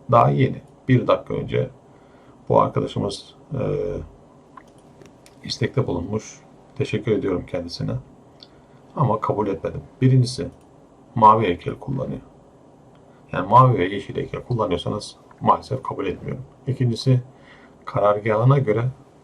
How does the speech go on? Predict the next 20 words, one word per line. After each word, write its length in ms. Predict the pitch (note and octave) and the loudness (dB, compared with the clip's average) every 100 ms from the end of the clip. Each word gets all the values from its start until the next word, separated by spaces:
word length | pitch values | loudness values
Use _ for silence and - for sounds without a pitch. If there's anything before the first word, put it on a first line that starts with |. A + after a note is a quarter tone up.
| - | -14
zafer 380 | - G#2+ A#2+ A2+ | -4 -2 0 0
puanı 280 | G#2+ G#2 - | 0 -2 -2
aşırı 240 | - B2+ | -2 -2
yüksek. 480 | G2+ - - - - - - - - - - - - - - - - | -2 -6 -12 -14 -20 -20 -20 -20 -20 -20 -20 -20 -20 -20 -20 -20 -8
Yani 200 | - G#2+ G2 - - | -2 -2 -2 -8 0
bu 100 | C#3 | 2
tür 180 | C3 C3 B2+ B2+ | 4 2 2 0
oyuncular 520 | A2+ G#2 G#2+ A2+ A#2 G#2+ | 0 0 0 0 0 2
bir 80 | C3 | 2
müddet 320 | A#2 - - | 2 0 -8
sonra 360 | - G#2+ A#2+ C3+ - | -6 -2 -2 -4 -8
tıkanıp 360 | - G#2 G2+ | -8 -8 -6
kalıyor. 320 | - F2 E2 - - - - - - - - - - - - - - - - - - - - - - - - - | -4 -4 -4 -12 -20 -20 -20 -20 -20 -20 -20 -20 -20 -20 -20 -20 -20 -20 -20 -20 -20 -20 -20 -20 -20 -20 -18 -8
Yani 280 | - F#2+ G2+ | -6 -6 -8
birkaç 280 | G#2+ G#2+ - | -4 -4 -2
tane 140 | G2+ | -2
oyuncumuz 440 | G2+ F#2+ F#2 F#2 | -2 -4 -8 -2
vardı 260 | G2 F#2+ F2 | 4 4 4
öyle 260 | F2 E2 - | -2 -2 -10
timde. 420 | - - A#2 | -10 -4 -4